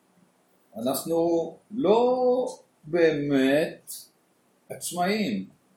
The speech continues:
עכשיו, גם כרגע, נגיד שנותקו סופית הקשרים עם ההורים, עדיין מה שההורים אמרו לנו עדיין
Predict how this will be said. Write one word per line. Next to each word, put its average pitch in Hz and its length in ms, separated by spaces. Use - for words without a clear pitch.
עכשיו, 120 360
גם 156 360
כרגע, 139 720
נגיד 131 420
שנותקו - 1700
סופית - 680
הקשרים 107 1160
עם 107 140
ההורים, 120 680
עדיין 180 760
מה 123 180
שההורים 135 440
אמרו 123 280
לנו 180 580
עדיין 165 840